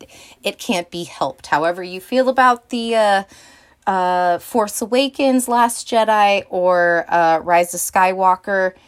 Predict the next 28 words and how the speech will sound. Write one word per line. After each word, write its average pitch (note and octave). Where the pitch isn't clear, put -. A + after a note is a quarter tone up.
kids G#3
are F#3
watching G3
this G#3+
and F3
they're F#3+
growing E3
up C#3+
with C#3+
it. -
So E3+
the -
fact A3+
that A3+
I G#3+
saw G3
a -
Porg D#4
at, G3
uh, E3+
the F#3+
kindergarten A#3+
Halloween G#3+
day, A3+
uh, F3
in F3+
twenty G#3
twenty-one, G3+